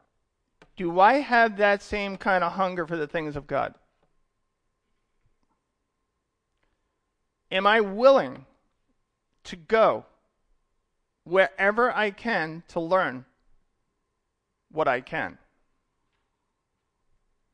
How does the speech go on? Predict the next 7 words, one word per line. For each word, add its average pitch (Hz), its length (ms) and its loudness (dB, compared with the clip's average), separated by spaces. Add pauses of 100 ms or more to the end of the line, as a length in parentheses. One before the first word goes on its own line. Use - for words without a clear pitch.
(2750)
Do 196 120 2
I 220 100 10
have 247 180 4
that 220 180 4
same 214 440 -4 (240)
burning 190 340 0
desire 175 600 4